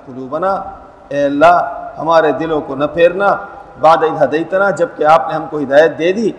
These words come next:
"وہب لنا من لدنک رحمہ"، اور عنایت کر ہم کو اپنے پاس سے رحمت، "انک انت الوہاب"، آپ ہی سب کچھ دینے والے ہیں، اے اللہ، آپ کے دیے بغیر کچھ نہیں ہو سکتا۔ یہ جو نعمت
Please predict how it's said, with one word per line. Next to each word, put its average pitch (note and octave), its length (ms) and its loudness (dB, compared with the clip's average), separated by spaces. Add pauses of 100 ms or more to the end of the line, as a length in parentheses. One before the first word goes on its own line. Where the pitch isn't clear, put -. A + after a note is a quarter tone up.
(300)
"وہب G#3+ 380 0
لنا F#3 180 0
من E3 160 -4
لدنک D3+ 360 -4
رحمہ"، C#3+ 360 0 (460)
اور D3 120 6
عنایت E3 560 2
کر F3+ 140 6
ہم E3+ 200 0
کو D#3+ 80 0
اپنے D3+ 280 -4
پاس C3+ 200 4
سے C#3 160 -6
رحمت، C#3+ 320 -2 (340)
"انک F3+ 360 -2
انت C#3 180 0
الوہاب"، C#3 460 2 (120)
آپ G3+ 240 6
ہی G3 80 -2
سب F3+ 200 -6
کچھ D#3 180 -10
دینے D3+ 180 -8
والے C#3 260 -2
ہیں، C3 120 -8 (440)
اے F3 120 10
اللہ، A3 220 6
آپ A3 340 6
کے A#3 60 2
دیے A3+ 220 4
بغیر A3 280 4 (380)
کچھ G3+ 180 -4
نہیں F3+ 120 -8
ہو D3 80 -6
سکتا۔ - 300 -20 (560)
یہ F3+ 140 4
جو A3 120 4
نعمت A3+ 300 2